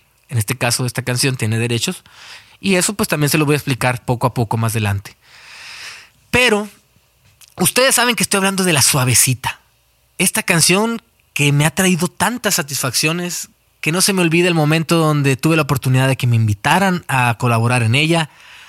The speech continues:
Esta canción que a mí me hizo bailar desde que estoy chiquito, desde que tengo uso de razón,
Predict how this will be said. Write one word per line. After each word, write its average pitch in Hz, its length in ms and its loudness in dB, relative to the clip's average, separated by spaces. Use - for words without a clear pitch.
Esta 135 220 -6
canción 165 340 0
que 170 140 0
a - 20 0
mí 170 160 2
me 190 140 2
hizo 180 260 2
bailar 156 420 2
desde 151 380 2
que - 100 -2
estoy 185 300 0
chiquito, 160 600 0
desde 131 200 0
que 120 120 -4
tengo 165 280 0
uso 165 220 2
de 147 80 2
razón, 139 440 -2